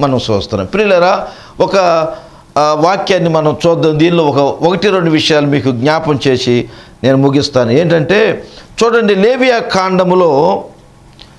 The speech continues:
లేవియా కాండము నాలుగవ అధ్యాయంలో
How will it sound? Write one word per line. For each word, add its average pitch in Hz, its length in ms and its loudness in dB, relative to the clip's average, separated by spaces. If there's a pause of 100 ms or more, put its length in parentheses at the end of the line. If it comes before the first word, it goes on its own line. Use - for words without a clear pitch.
(680)
లేవియా 226 400 2
కాండము 170 920 0 (240)
నాలుగవ 196 460 0
అధ్యాయంలో 147 1000 0